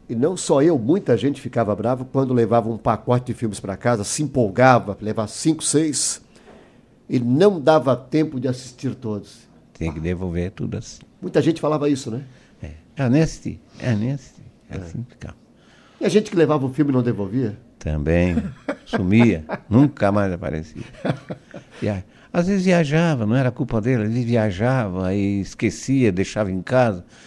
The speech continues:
Speaker 1: Hum.
Speaker 2: alguém dava sumiço e pronto. E, ou ia embora da cidade.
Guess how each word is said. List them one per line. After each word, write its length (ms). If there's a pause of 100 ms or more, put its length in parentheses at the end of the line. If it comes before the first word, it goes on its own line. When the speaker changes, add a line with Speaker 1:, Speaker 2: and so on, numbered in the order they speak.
Speaker 1:
Hum. 220
Speaker 2:
alguém 340
dava 220
sumiço 840 (880)
e 120
pronto. 600 (680)
E, 320
ou 340
ia 200
embora 440
da 120
cidade. 640